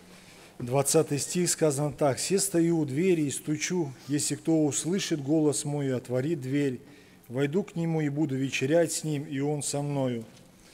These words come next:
И еще два места Священных Писаний. Это послание Коринфянам, второе, второе послание Коринфянам,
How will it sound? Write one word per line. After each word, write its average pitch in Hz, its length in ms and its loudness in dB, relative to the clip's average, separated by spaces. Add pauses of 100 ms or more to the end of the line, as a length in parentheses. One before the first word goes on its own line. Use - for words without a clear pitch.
(480)
И 156 100 -2
еще 156 480 2
два 143 300 6
места 131 360 -2
Священных 127 520 -4
Писаний. 160 560 -2
Это 131 300 -2 (640)
послание 170 500 4
Коринфянам, 156 540 2
второе, 147 460 2
второе 185 360 8
послание 151 460 2
Коринфянам, 139 720 0